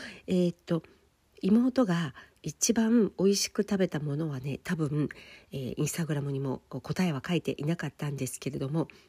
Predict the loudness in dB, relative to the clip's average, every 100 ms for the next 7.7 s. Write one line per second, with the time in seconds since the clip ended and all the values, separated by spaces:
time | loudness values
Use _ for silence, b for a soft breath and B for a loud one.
0 | _ -2 -2 0 -2 -2 -6 _ -10 0
1 | 0 0 0 2 2 -2 -6 -4 -4 B
2 | B B B 0 2 2 2 0 0 6
3 | 6 6 -2 -2 -4 -4 -2 0 0 -4
4 | -6 -6 -6 -4 -2 0 -2 -4 -4 -6
5 | -6 -8 -4 0 0 B B _ 0 0
6 | 0 -2 -8 -8 b b _ -6 -4 -4
7 | -6 -8 -6 -6 2 2